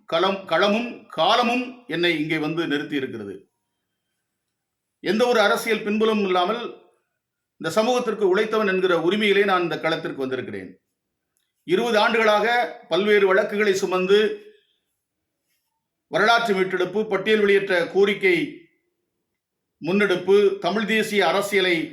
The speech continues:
வென்றெடுக்க வேண்டும் என்கிற இலக்கோடு கொள்கை வழியிலே ஒரு பயணத்தை சமரசமில்லாமல் தொடர்ந்து கொண்டிருக்கக்கூடியவன்.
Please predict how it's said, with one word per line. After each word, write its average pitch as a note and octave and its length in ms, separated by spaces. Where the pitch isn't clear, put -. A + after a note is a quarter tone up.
வென்றெடுக்க F#3 500
வேண்டும் E3 400
என்கிற E3+ 300
இலக்கோடு F#3 600
கொள்கை B3+ 260
வழியிலே E3+ 460
ஒரு E3+ 160
பயணத்தை F#3+ 500
சமரசமில்லாமல் F#3+ 840
தொடர்ந்து F#3 340
கொண்டிருக்கக்கூடியவன். C#3 760